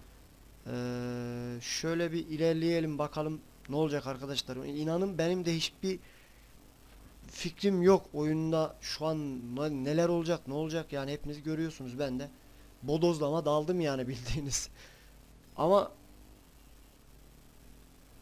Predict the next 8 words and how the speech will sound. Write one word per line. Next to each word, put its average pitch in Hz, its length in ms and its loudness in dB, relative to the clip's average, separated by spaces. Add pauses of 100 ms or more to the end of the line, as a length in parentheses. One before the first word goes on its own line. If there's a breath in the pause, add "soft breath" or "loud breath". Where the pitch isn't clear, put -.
(360)
korna 131 340 -6
sesi 147 300 -8
geliyor 123 360 -4
be. 127 200 -4 (1120)
Ne 160 80 4
olur 180 320 8
bir 170 100 8
öldürmeyin 160 640 2